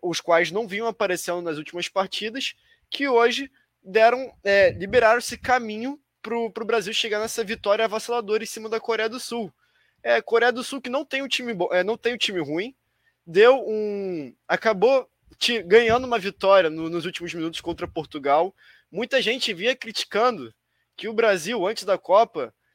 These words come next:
fez amistosos com seleções muito fracas, com Japão e Coreia. Mas, pra deixar claro que essas pessoas estavam erradas, Japão e Co-, Coreia estavam nas oitavas, se classificaram da pa-, é, da fase de grupos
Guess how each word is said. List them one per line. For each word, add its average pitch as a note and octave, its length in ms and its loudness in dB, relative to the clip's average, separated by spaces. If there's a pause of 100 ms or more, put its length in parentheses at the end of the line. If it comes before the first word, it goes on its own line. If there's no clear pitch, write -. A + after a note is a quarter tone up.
(120)
fez A#3 480 -2
amistosos A#3+ 560 0
com B3+ 120 -10
seleções B3 400 -4
muito A#3+ 200 -12
fracas, A3+ 520 2
com G3+ 160 -12
Japão G#3 360 0
e B3 60 -8
Coreia. G#3+ 540 0 (580)
Mas, A3 560 -2 (460)
pra G#3+ 120 2
deixar A3 460 2 (340)
claro G3 280 4
que - 60 -12
essas - 140 -10
pessoas D3+ 300 -12
estavam D3+ 260 -6
erradas, E3 320 -2
Japão G#3+ 280 -6
e A3+ 40 -10
Co-, G#3+ 340 -6
Coreia F#3 360 0
estavam G#3+ 420 -2
nas A#3 200 -8
oitavas, F3+ 640 -2 (240)
se - 140 -18
classificaram G3 560 -4
da G#3+ 120 -6
pa-, F3+ 240 0
é, D#3 160 -2
da D3+ 100 -4
fase D#3 320 -6
de C#3 140 -12
grupos C#3 640 -10